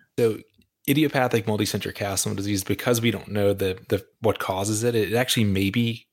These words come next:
caused by a cancer or a proliferation of cancer-like cells. So it may be that, that we figure out that,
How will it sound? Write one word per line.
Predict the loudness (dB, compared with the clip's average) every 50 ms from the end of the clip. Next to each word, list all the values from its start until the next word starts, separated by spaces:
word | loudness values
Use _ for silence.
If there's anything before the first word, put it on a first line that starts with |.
| -12
caused | -4 -2 0 2 2 2 0 -2 0
by | 0 0 0 0 0 0 -2 -2 -2 -2
a | -4
cancer | -4 -2 -2 0 0 2 2 2 2 4 2 2 0 -2 -4 0
or | 0 2 2
a | 2
proliferation | 2 2 2 2 0 0 0 0 0 2 2 2 2 2 2
of | 0 0 -2 -2
cancer-like | -2 0 0 0 2 0 0 2 2 0 0 0
cells. | 0 0 0 0 0 2 0 2 2
So | 2 2
it | 2 2
may | 2 0 2
be | 2 2 2 2
that, | 4 2 2 0 0 -2
that | -2 -2 0 2
we | 0 0
figure | 0 2 0 2 2 4 2 2
out | 2 0 -2 -4 -4 -6
that, | -6 -6